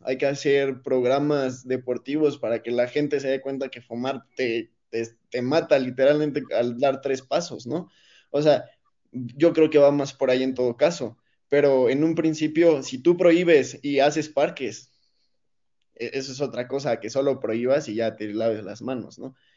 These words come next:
O sea, yo te digo, yo creo que la pro-, prohibición en primer caso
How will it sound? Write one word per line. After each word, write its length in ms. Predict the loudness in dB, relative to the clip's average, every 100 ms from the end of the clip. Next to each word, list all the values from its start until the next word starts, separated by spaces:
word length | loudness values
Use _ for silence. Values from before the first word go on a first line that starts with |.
| _ _
O 140 | -4 -2
sea, 300 | 2 0 -2 -18 _ _
yo 360 | -20 -6 2 4
te 100 | 6
digo, 260 | 8 6 6
yo 180 | 2 2
creo 240 | 0 0
que 420 | 2 2 2 0
la 200 | 2 2 2
pro-, 280 | -2 -4 -2
prohibición 500 | 0 0 0 0 2
en 160 | 0
primer 360 | 0 0 -2 0
caso 440 | -2 -2 -4 -6